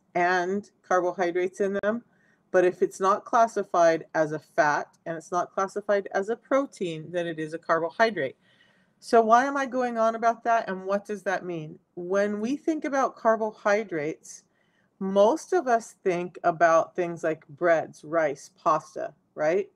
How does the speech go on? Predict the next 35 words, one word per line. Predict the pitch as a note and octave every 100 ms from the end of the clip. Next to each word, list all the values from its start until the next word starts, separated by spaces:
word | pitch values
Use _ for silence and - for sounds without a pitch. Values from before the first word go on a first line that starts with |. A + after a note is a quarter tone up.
| _ _ _ _ _ _ _ _ _
But | G3 -
we | G#3+
don't | G#3 G#3+ A#3+
think | - B3
about | A#3 G#3+ F#3+ F#3
things | G3 F#3+ F#3+
like | F3+ F3
fruits, | - C4 C4+ - - - -
apples, | G3 G3 F3+ D#3 -
oranges, | F#3 F#3 F3+ E3 D3+
bananas, | E3+ E3+ F#3 F3+ D3+ -
pears, | - G3 F#3 D#3+ D#3
pineapples, | _ G3 F#3+ F3 E3+ D#3 D3 D3 - _ _ _
peaches, | - A3+ G#3+ - D#3 -
or | - G3+
maybe | A#3+ D4 D4+
you | C4+
do. | F#3+ D3+ F#3 D3+ D#3 - _ _ -
But | E3+
then, | - G3+ A3+ C4 C4+ -
even | G#3 G#3
if | G3+ G3+
you |
think | F#3+ G3
about | F#3 F3+ - E3
those | G3+ E4 A#3
as | G3
carbohydrates, | - E3 D3+ D3+ D#3+ D3+ D3+ D3+ - - _ _ _ _ -
do | G3 A3+
you | C4+ D#4 C#4+
often | G3+ G#3 G#3 A3+ A3
think | G#3+ G3 G3
about | F3+ F3 D#3+ - D3+
green | - F3+ G3 G#3+
beans, | F#3 E3+ E3 E3+ F3+